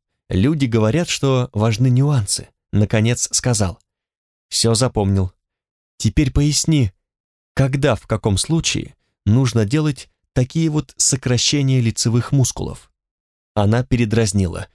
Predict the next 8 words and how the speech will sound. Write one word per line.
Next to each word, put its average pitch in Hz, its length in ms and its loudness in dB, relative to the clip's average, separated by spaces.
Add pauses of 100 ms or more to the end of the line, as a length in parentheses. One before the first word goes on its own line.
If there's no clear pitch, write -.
(120)
«Лицевых 113 760 0
мускулов. 104 720 0 (600)
Кем 170 280 0
ты, 185 240 -2
интересно, 170 580 -2
был? 147 300 0 (540)
Такие - 360 0
выражения. 101 640 0